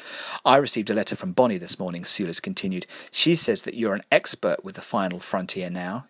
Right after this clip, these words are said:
You can fix it as easily as she can. She says that she won't need to come back to fix it as long as you are here. Men stole the eye, and now you have our ear." She smiled.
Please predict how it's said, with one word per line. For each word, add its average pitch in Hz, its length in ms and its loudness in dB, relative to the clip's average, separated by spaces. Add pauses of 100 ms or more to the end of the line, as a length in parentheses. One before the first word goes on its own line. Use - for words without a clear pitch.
You 113 100 2
can 110 160 0
fix - 280 2
it - 80 -2
as 101 120 0
easily 107 300 4
as 98 60 0
she - 200 2
can. 82 380 -8 (340)
She 165 200 4
says 120 240 4
that 113 140 -4
she 120 140 0
won't 117 200 4
need 110 300 2
to - 80 0
come 104 240 0
back 113 280 8
to - 80 -10
fix - 380 -2
it 80 100 -4
as 90 140 -8
long 98 200 -2
as 82 100 -4
you 95 120 0
are 87 80 0
here. 107 360 2 (800)
Men 110 300 4
stole 101 320 2
the 95 160 0
eye, 78 320 4 (220)
and 95 160 -6
now 95 180 0
you 101 360 2
have - 240 -6
our 87 220 -2
ear." 104 340 -4 (840)
She - 160 -4
smiled. 80 540 -4